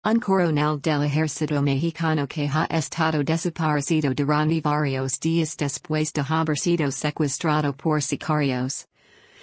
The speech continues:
Supuestamente se había hospedado en una zona turística que tiene un largo historial de ser utilizada por el cartel Jalisco Nueva Generación de México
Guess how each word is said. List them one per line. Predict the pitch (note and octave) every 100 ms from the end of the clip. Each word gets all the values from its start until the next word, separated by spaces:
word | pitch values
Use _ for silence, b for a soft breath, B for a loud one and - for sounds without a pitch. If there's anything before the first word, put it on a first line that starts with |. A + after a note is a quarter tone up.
| B B B
Supuestamente | - A#3 A3+ A3+ G3+ G3 D#3+ D#3 D3 D3+ C#3+
se | - D3
había | C3 C3+ D#3+ D3+ C#3+
hospedado | C#3 D#3+ E3 - C#3+ C#3+ C#3 B2+
en | E3+
una | E3+ F3 E3
zona | D3 C#3 C#3+
turística | F#3+ E3+ D3 - D3 C#3+
que | C3+ D#3 E3+
tiene | E3 D#3 E3
un | D#3 D3
largo | D3 D#3 D#3+ D3+
historial | E3 - D#3+ D#3 C#3+
de | C#3 D3
ser | - E3
utilizada | D3+ - D#3+ D#3+ - D3+ D3
por | - E3+ D#3
el | D3 D3
cartel | - E3+ F3 E3
Jalisco | D#3+ D#3 E3 F3 - F3
Nueva | E3 D#3 D3 D#3
Generación | C#3+ D#3+ E3 C#3+ - D3 C#3+
de | D3
México | D3+ D#3 E3 E3+ -